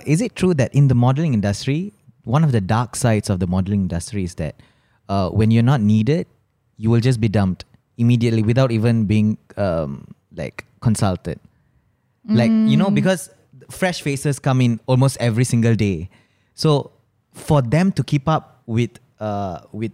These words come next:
Speaker 1: their, their progress or their status, they have, like you said, they have to constantly fit into the requirements, which is you either s-, you, you, uh, either staff yourself or, or you maintain a, a, a, a particular shape. And one thing I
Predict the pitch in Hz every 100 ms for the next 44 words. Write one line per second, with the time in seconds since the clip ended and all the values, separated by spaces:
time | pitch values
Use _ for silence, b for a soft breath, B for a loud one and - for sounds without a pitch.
0 | _ 98 107 104 101 95 87 53 92 101
1 | 127 117 131 135 110 95 98 - 107 -
2 | 147 139 B B B B - 117 135 117
3 | 165 135 131 143 - 151 76 127 143 147
4 | - 117 117 - 123 123 - - 151 110
5 | 110 127 117 113 - - 104 101 - 110
6 | 113 110 98 101 - 98 - B B 117
7 | 107 110 117 113 - - 110 104 110 110
8 | - 107 104 - 107 113 - 120 117 92
9 | - - - 95 90 120 120 120 - 107
10 | 101 90 98 92 92 92 90 107 110 113
11 | 90 82 - 90 76 - - - _ _
12 | 90 95 95 - 113 110 123 B B B
13 | - 139 139 165 185 190 175 - 117 113